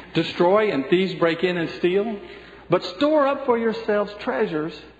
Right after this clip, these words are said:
in heaven." There's a beautiful story of a, I heard a few years ago of generosity, about a young girl who had a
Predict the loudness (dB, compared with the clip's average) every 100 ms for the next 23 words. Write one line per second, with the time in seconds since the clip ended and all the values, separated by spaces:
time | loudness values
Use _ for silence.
0 | -6 -4 -2 -2 -2 -2 -6 -14 -18 -20
1 | -20 _ _ _ _ -20 -20 -20 -18 -20
2 | -20 -20 -4 0 4 4 4 2 0 -2
3 | 0 2 4 2 0 0 0 -2 -4 -14
4 | -18 -20 -4 -2 2 0 0 2 2 0
5 | 0 0 0 0 -2 -2 0 2 0 -2
6 | -8 -12 -14 -18 -20 -20 -20 -20 -20 -20
7 | -20 -20 -18 -20 -12 -2 0 2 0 0
8 | 2 2 2 2 0 -2 0 0 -2